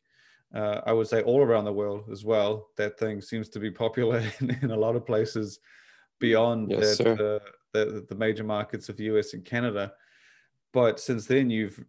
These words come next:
Speaker 1: managed to just, it,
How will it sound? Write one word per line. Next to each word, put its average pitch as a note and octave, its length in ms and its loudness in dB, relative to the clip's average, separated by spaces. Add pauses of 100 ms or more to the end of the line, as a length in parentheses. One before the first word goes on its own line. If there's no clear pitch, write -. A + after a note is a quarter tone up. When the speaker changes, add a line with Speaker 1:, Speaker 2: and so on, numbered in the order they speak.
(200)
Speaker 1:
managed A#2+ 460 0
to A2+ 100 -6
just, G#2+ 400 -4 (920)
it, - 120 -8